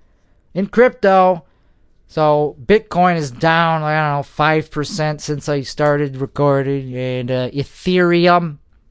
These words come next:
Ether, is down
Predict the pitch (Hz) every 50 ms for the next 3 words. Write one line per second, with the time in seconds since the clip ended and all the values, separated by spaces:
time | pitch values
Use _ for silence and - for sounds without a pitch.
0 | _ _ - 247 226 226 208 - - 160 131 120 110 107 - _ _ - - _
1 | _ _ _ _ _ _ - 156 151 127 120 127 175 170 160 156 151 143 123 110
2 | 107 98 107 113